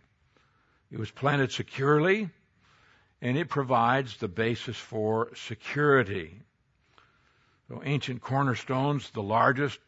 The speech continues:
most important stone in the foundation of a building, and the whole building now is going to be oriented according to that, uh, foundation, and it's going to support the major portion of the superstructure.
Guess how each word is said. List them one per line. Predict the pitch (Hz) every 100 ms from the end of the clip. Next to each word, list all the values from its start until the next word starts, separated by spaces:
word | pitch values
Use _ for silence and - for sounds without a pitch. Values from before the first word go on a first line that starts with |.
| _ _ -
most | 101 123 -
important | 120 - 127 147 147 147 - _ - -
stone | - - 156 151
in | 139
the | 127
foundation | 139 131 127 131 127 123
of | 107
a | 107
building, | 92 131 135 180 180
and | 113 - - - - - _ _ _
the | 120
whole | 110 135 147
building | 107 139 151 170 180
now | 135 143 151
is | 127
going | 131 135
to | 123
be | 123
oriented | 127 123 135 139 131 131 160 180 160 _ -
according | 110 135 131 127
to | 107
that, | 113 113 - - _ _ _ -
uh, | 101 - - 240 - 262
foundation, | 185 - 127 123 113 139 - 196 247 - _ _ _ _ _ _ _ _ _ _ _ _
and | - 110
it's | 110
going | - 120
to | 113
support | 101 117 - 123 123
the | 104
major | 101 107 110
portion | - - 104 104 113
of | 101
the | 95
superstructure. | - - 110 107 - - 104 - - 120